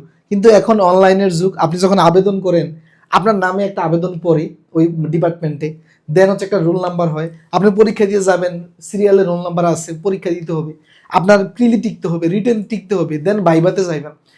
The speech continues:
ভাইভাতে মনে করেন যে আপনি ভাইভা দিবেন, যেমন আমি বিসিএস পঁয়তাল্লিশতমতে ভাইভা দিছি, ভাইবার মানে পাঁচ মিনিট আগেও আমি জানি না যে আমি কোন মানে বোর্ডে ভাইভা দিব। আপনি লবিং করবেন কিভাবে বলেন?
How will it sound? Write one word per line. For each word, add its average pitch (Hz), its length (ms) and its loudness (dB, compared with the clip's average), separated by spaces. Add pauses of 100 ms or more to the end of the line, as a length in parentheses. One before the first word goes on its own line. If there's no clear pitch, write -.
(200)
ভাইভাতে 208 480 4
মনে 196 200 -4
করেন 214 140 0
যে 208 60 0
আপনি 202 140 -2
ভাইভা 151 320 -4
দিবেন, 131 300 -8 (180)
যেমন 214 180 6
আমি 208 160 6
বিসিএস 185 400 -2
পঁয়তাল্লিশতমতে 190 580 -6
ভাইভা 139 340 -4
দিছি, 127 300 -8 (680)
ভাইবার 202 600 4 (520)
মানে 214 180 0
পাঁচ 247 320 -2
মিনিট 302 200 2
আগেও 233 200 4
আমি 214 180 4
জানি 185 240 0
না 180 120 -2
যে 175 100 2
আমি 185 120 -2
কোন 269 400 -2 (100)
মানে 170 240 2
বোর্ডে 160 320 2
ভাইভা 143 300 -6
দিব। 127 220 -16 (260)
আপনি 247 200 2
লবিং 233 300 6
করবেন 269 400 4
কিভাবে 165 340 0
বলেন? 135 280 -12